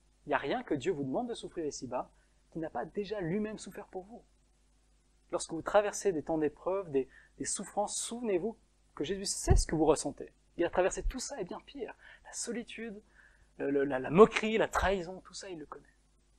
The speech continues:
Et pourquoi a-t-il endu-, enduré tout ça ?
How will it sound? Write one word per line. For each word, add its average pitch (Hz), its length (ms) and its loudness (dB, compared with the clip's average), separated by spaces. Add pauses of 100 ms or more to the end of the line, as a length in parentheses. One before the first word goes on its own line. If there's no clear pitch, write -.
(580)
Et - 120 -12 (140)
pourquoi 202 480 4
a-t-il 139 240 -4
endu-, 120 160 -4
enduré 127 400 -8
tout - 80 -20
ça ? - 260 -12